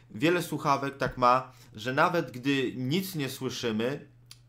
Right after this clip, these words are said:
yy, na przykład korzystamy z przeglądarki, to cały czas w słuchawkach słychać leciutki szum. Natomiast tu, jak nie ma żadnego dźwięku, to po prostu jest cisza, nie ma nawet najmniejszego,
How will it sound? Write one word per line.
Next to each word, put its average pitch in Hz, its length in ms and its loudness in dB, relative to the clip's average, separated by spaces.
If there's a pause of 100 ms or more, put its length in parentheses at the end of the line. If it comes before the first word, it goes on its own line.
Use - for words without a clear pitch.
(120)
yy, 117 400 -2
na 147 140 -4
przykład 127 400 -4
korzystamy 120 520 -2
z 110 60 -14
przeglądarki, 107 840 -2 (420)
to 127 120 0
cały 165 360 2
czas 143 320 -2
w - 40 -18
słuchawkach 123 600 -2
słychać 117 400 -6 (220)
leciutki 143 600 -2
szum. 90 380 -4 (580)
Natomiast 139 500 0
tu, 196 140 2
jak 165 260 2 (180)
nie 143 100 -2
ma 127 160 4
żadnego 170 560 2
dźwięku, 131 360 -6
to 175 120 -6
po 170 140 -6
prostu 151 300 0
jest - 300 -4
cisza, 92 420 0
nie 127 280 0
ma 170 240 2 (180)
nawet 123 360 0 (220)
najmniejszego, 120 1120 0